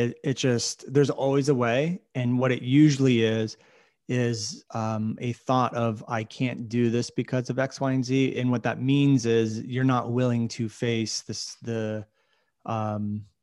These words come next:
you're not willing to do the things you need to do in order to separate from that. So if you are in a toxic business relationship, sell the business, get out of it, buy them out, do, like,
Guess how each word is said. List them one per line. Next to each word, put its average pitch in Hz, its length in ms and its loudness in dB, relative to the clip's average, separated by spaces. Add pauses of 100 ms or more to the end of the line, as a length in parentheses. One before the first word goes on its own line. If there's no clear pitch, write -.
(160)
you're 151 120 4
not 175 140 2
willing 160 320 6
to 120 100 -2
do 127 240 4
the 120 100 0
things 123 240 2
you 117 80 2
need 113 140 2
to 110 80 -2
do 113 200 2
in 110 80 0
order 107 180 -2
to - 140 -14
separate 120 420 -2
from 107 100 -6
that. 107 180 -8
So 127 80 -2
if 117 100 -4
you 120 120 0
are 147 240 6
in 139 60 6
a 120 40 2
toxic 120 520 -4
business 131 440 -2
relationship, 113 680 -4 (680)
sell - 280 2
the 156 80 4
business, 127 440 0
get 127 160 -2
out 139 140 2
of 113 100 -2
it, 107 220 -4 (120)
buy 117 180 0
them 131 160 2
out, 117 340 -2
do, 131 200 -2
like, 135 180 -2